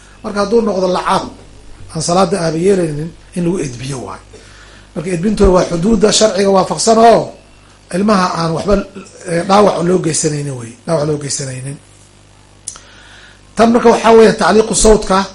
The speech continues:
waxay ka mid tahay waa waxyaalaha taxdiirka iyo digniinta ah, ee ka hortagga ah. Intaan garaacba la gaarin,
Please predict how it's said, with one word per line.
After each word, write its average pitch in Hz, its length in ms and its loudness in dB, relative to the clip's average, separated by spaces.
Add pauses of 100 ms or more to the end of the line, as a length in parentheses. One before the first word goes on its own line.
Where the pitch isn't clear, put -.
(800)
waxay 175 180 0
ka 190 120 0
mid 233 160 2
tahay 208 200 4
waa 185 160 4
waxyaalaha 196 720 0 (140)
taxdiirka 214 520 0
iyo 190 120 0
digniinta 160 600 -2
ah, - 80 -14 (160)
ee 190 100 -2
ka 185 140 -2
hortagga 165 380 0 (100)
ah. - 60 -16 (720)
Intaan 214 320 2
garaacba 202 360 2
la 185 100 4
gaarin, 151 500 0